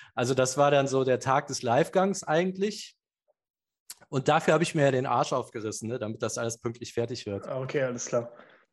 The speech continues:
Speaker 1: Und, äh, jo, dann hat halt so ein anderer, hat
Speaker 2: Ich weiß,
Speaker 1: halt
Speaker 2: by the
Speaker 1: irgendwas
Speaker 2: way, ich will dich nicht unterbrechen, aber ich weiß immer noch nicht, was du machst.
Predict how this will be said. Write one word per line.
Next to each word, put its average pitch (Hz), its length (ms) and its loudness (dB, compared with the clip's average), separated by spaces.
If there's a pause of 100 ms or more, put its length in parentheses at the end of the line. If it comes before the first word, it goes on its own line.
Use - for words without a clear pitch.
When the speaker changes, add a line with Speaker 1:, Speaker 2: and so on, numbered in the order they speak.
(240)
Speaker 1:
Und, 139 540 6
äh, 123 460 4 (140)
jo, 135 520 4 (100)
dann 117 200 -4
hat 139 140 0
halt 131 180 2
so 135 80 -4
ein 117 120 -2
anderer, 143 800 2
hat 135 100 4
Speaker 2:
Ich 135 100 2
weiß, 190 240 6
Speaker 1:
halt 202 100 8
Speaker 2:
by - 40 8
the 202 100 6
Speaker 1:
irgendwas 185 160 10
Speaker 2:
way, 208 80 12
ich 208 140 8
will 233 80 10
dich 202 100 10
nicht 190 160 10
unterbrechen, 165 500 8
aber 143 120 6
ich 139 100 4
weiß 156 160 6
immer 165 160 4
noch 143 80 2
nicht, 139 160 0
was 135 160 -2
du 135 80 -8
machst. 123 360 -4